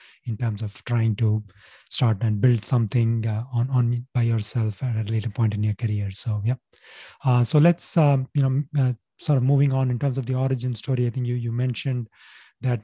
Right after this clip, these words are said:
you know, that's where you got the ideas. So maybe if you can talk a little bit about the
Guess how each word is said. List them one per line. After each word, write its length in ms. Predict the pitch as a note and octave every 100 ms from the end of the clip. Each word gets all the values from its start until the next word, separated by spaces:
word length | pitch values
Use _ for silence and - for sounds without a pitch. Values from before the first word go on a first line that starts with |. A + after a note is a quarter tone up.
| -
you 80 | B2
know, 40 |
that's 220 | B2+ -
where 180 | C3 A#2+
you 100 | A#2+
got 260 | A2+ A#2+ G2
the 140 | A#2
ideas. 580 | A2+ A2+ D#3 D3 C3+ - _ - -
So 360 | - C3+ A2+ A#2+
maybe 220 | B2+ B2+ A#2
if 80 |
you 60 | -
can 160 | B2 A2+
talk 200 | B2+ C3
a 40 |
little 220 | B2+ C3+
bit 100 | B2
about 340 | A#2 B2 A#2 G#2+
the 160 | A2+